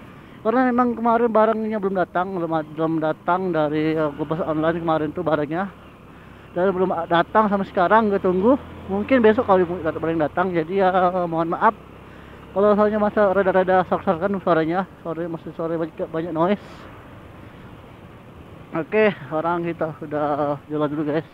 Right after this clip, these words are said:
eh, karena dari itu apa? Opening gua, opening gua lagi kacau. Eh, kayak banget sih, hari ini emang gara-gara berapa minggu yang upload lagi gua banyak lupa, jadi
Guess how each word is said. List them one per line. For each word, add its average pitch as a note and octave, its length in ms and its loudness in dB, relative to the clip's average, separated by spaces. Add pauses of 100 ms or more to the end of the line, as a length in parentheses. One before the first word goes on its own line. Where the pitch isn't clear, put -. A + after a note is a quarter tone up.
(220)
eh, C#3+ 320 -8
karena D3 400 -6
dari C#3+ 240 -6
itu D3+ 240 -10
apa? F#3 160 -2 (1160)
Opening E3+ 400 -2
gua, E3 580 0
opening F3+ 400 0
gua F3 140 0 (100)
lagi E3 460 -2
kacau. D#3+ 500 2 (1500)
Eh, D3 400 -6
kayak D3+ 160 -2
banget E3+ 220 -6
sih, D#3 160 0
hari D3+ 260 -2
ini E3 160 -2
emang E3 380 -2
gara-gara D#3+ 500 2
berapa D#3 300 -2
minggu D#3 580 -2
yang D3 160 0
upload D3+ 300 -6
lagi D3+ 180 -4
gua D3+ 140 -2
banyak D3+ 180 -4
lupa, D3+ 320 -4
jadi D#3 320 -4